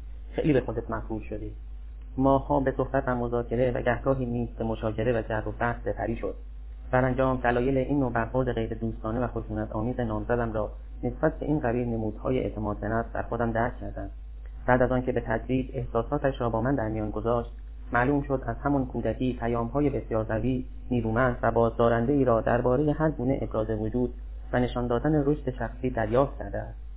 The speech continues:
هر بار که می‌خواسته از خود اعتماد به نفس نشان دهد، به او می‌گفتند که کمتر پوز بدهد و از خود راضی نباشد. هر بار که جلوی پدرش از خودش تعریف می‌کرده یا یکی از توانایی‌هایش را بروز می‌داده، پدرش به او هشدار می‌داده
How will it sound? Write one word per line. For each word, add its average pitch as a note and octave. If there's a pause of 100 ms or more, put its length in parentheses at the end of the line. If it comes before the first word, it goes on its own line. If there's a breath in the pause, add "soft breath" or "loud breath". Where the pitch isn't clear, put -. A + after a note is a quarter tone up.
(240)
هر C3
بار C3
که B2+
می‌خواسته A#2+
از B2
خود C3
اعتماد A2+
به A#2
نفس B2
نشان A2
دهد، A#2 (420)
به A#2
او C3
می‌گفتند A#2+
که A#2
کمتر A2+
پوز A2+
بدهد G2+ (360)
و -
از G#2+
خود A2+
راضی G#2+
نباشد. A2 (440)
هر B2+
بار A#2+
که A#2
جلوی A#2
پدرش A#2+ (100)
از B2
خودش C#3
تعریف G#2+
می‌کرده G#2 (400)
یا A#2+
یکی C3
از B2
توانایی‌هایش A#2
را A2+
بروز G#2+
می‌داده، G#2 (300)
پدرش A#2
به -
او A#2
هشدار A#2
می‌داده G#2+